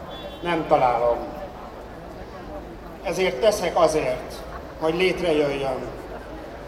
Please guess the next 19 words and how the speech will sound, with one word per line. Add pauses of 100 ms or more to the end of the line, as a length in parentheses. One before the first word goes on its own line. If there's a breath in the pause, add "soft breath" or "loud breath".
(380)
Hol
lehet
a
közösség, (760)
mikor (680)
nem
dolgoztuk
fel
az
első
világháborút (640)
és
a
békediktátum
következményeit? (640)
Mikor
nem
beszéltünk (100)
arról,